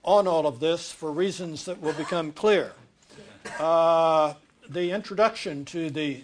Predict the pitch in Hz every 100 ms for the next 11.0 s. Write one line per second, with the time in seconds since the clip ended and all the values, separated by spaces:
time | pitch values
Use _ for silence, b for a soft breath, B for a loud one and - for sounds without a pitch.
0 | - - 170 151 170 185 170 160 147 151
1 | 196 185 170 151 156 151 180 180 175 143
2 | 180 185 156 120 175 190 151 175 - _
3 | b b b b - 139 151 151 143 -
4 | 143 151 190 202 180 - 180 170 156 123
5 | - 135 156 147 151 151 135 135 _ _
6 | _ - 147 147 139 135 - 208 196 160
7 | - 131 180 185 - 156 160 190 b b
8 | b - 143 180 180 156 170 165 165 156
9 | - 160 147 143 175 247 240 151 113 -
10 | 151 - 220 170 160 175 - - 165